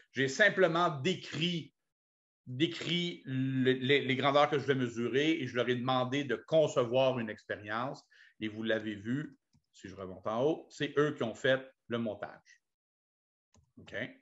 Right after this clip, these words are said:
Donc, ça, ça fonctionne bien. Donc, verbal, expérience. Et je n'avais pas besoin d'aller plus loin. C'était pas là que je voulais. Mon intention pédagogique, c'était d'aller jouer dans la modélisation.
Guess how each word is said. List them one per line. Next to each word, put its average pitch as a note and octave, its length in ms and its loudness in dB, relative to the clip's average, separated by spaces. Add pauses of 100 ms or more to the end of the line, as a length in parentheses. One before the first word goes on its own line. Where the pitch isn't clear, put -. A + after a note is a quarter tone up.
(400)
Donc, A2+ 380 -6 (340)
ça, - 200 -2
ça D#3 180 2
fonctionne A#2 640 -6 (120)
bien. A2 280 -4 (540)
Donc, G#2 480 -4
verbal, C#3+ 600 4
expérience. B2 920 -4 (300)
Et E3+ 100 4
je F3+ 80 8
n'avais A#3+ 220 6
pas D4 140 6
besoin G3 360 2
d'aller C3 220 2
plus C#3+ 140 -6
loin. E3+ 200 2
C'était A3+ 180 4
pas A#3+ 140 4
là F4 140 10
que G#3 160 6
je D3 80 0
voulais. G3 420 4 (220)
Mon D#3+ 200 0
intention B3 520 4
pédagogique, D3+ 760 4 (160)
c'était D#3 320 4
d'aller C3+ 280 4
jouer F3 260 6
dans C#3+ 180 2
la A#2+ 160 2
modélisation. C3+ 1400 6